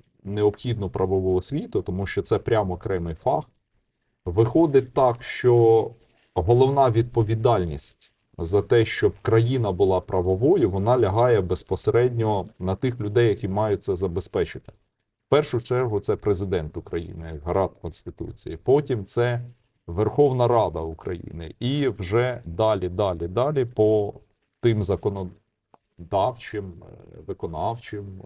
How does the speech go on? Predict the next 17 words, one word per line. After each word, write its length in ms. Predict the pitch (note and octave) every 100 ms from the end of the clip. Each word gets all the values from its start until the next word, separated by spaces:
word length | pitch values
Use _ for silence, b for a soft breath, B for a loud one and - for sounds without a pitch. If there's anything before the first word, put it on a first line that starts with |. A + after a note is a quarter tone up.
| - -
органам 460 | G2+ E2+ F2+ F2 E2
влади, 420 | G2+ A#2+ A#2 F2+
які 260 | E2 G#2
в 80 | F2+
нас 220 | F#2 F#2
працюють 680 | - A2 - A2 E2 - _ F#2+
в 40 |
нашій 280 | F#2+ - F2
країні. 460 | - F#2 F2 - D#2+ _ _ _ _ _ _ -
На 180 | F#2+ G#2
вашу 540 | G#2 F#3 - D3+ C#3 _ _ _ _ -
експертну 680 | A2+ A#2+ - - D#3 D#3 C3+
думку 540 | A#2 B2 A#2 E2+ E2 -
хотілося 640 | F2+ F2+ C3+ C#3+ A2 F#2+
би 160 | A2
почути 580 | A#2+ G#2+ - D#3+ E3+ -
сьогодні 640 | - G2+ A#2+ D3+ C#3 C#3